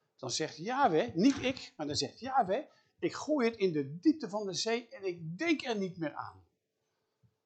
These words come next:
Zo is het. Dat is het woord. Verheft uw harten tot God. Ontvang de zegen met open handen die ik in zijn naam op u mag leggen. Yevarecha Yahweh, v'yishmerecha. Ya'er Yahweh panav elecha v'chuneka.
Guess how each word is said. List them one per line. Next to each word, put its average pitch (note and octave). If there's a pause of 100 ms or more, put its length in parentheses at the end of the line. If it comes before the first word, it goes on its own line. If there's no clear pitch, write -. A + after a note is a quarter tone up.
(260)
Zo E4+
is E3
het. -
Dat -
is G3+
het G3
woord. - (880)
Verheft E3
uw F3
harten F3+
tot D#3+
God. - (600)
Ontvang C#3+
de C3
zegen A#2
met -
open C3+
handen A#2
die G#2+
ik -
in -
zijn B2
naam A2+
op -
u G#2
mag G2+
leggen. - (880)
Yevarecha B2
Yahweh, E3+
v'yishmerecha. B2+ (120)
Ya'er F3
Yahweh C3
panav D#3
elecha D#3
v'chuneka. A#2+